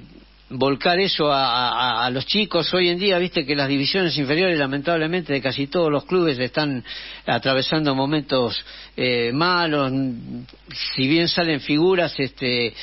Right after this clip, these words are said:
eh, yo hablo con los técnicos de las inferiores y, y realmente, eh, se ha perdido al maestro ese que vos tuviste por ahí en Grillo, en Gandulla, en Duccini,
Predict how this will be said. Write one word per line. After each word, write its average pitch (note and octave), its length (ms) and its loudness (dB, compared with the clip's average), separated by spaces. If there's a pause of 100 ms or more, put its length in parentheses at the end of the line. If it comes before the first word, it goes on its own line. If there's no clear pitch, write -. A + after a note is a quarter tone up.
(240)
eh, A#2+ 640 0 (320)
yo D#3+ 260 2
hablo D3+ 260 2
con C3 140 0
los C3 160 0
técnicos D3 440 2
de B2+ 40 2
las A2+ 180 -2
inferiores D#3 760 0
y, A#2 420 -2 (300)
y B2 80 0
realmente, C#3+ 920 0 (420)
eh, A#2 160 -2
se E3+ 140 0
ha E3+ 60 2
perdido E3 520 2
al C3+ 160 2
maestro D#3 540 0
ese D3+ 240 -2
que B2+ 80 0
vos C#3 160 -2
tuviste C#3 400 0
por C3+ 160 0
ahí C#3 140 2
en B2 200 -2
Grillo, C#3 500 2
en B2+ 100 -2
Gandulla, C3 560 2
en A#2 80 -4
Duccini, B2 680 0